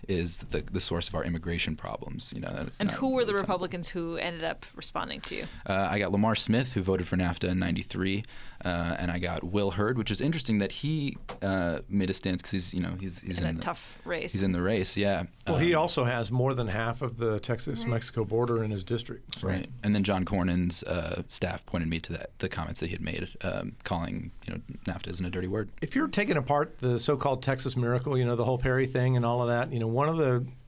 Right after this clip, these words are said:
Speaker 3: it's not the only thing, and it may not even be the chief thing, but nafta is an important component of how the state's done for the last twenty years. And, and, you know, it's a, uh,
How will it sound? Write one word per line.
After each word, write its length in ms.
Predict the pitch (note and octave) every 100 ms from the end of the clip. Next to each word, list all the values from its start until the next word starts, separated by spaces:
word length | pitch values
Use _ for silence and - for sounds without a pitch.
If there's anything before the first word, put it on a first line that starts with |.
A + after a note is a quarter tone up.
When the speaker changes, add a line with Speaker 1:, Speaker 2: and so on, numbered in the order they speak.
| - - - -
Speaker 3:
it's 120 | C#3 F3
not 340 | D#3+ D#3 A#2+
the 280 | C3 C#3+ D#3+
only 340 | C3 C#3+ C#3+
thing, 260 | B2+ A#2+ B2
and 100 | A#2+
it 80 | B2
may 120 | B2
not 160 | A#2+
even 200 | A#2+ A2+
be 140 | A2 A2+
the 180 | G2+ G2+
chief 280 | - F3
thing, 200 | - G#2+
but 100 | G#2
nafta 280 | B2 D3+ F#3+
is 100 | D3+
an 80 | A#2
important 380 | G#2 D3 E3+ A#2+
component 520 | A2 G2 C#3 D3+ A2
of 200 | A2 G#2+ - - -
how 120 | - C#3
the 100 | B2+
state's 320 | - C3+ C3
done 220 | B2+ G3+
for 100 | -
the 60 | F2
last 220 | E2+ E2+
twenty 220 | - F#2
years. 300 | F2 - -
And, 180 | G#2+ G#2 -
and, 340 | A2 G#2+ A#2+ - - - - -
you 80 |
know, 100 | A#2+
it's 140 | A#2 A#2+
a, 120 | A2+ - - - -
uh, 320 | A#2+ G#2+ G#2+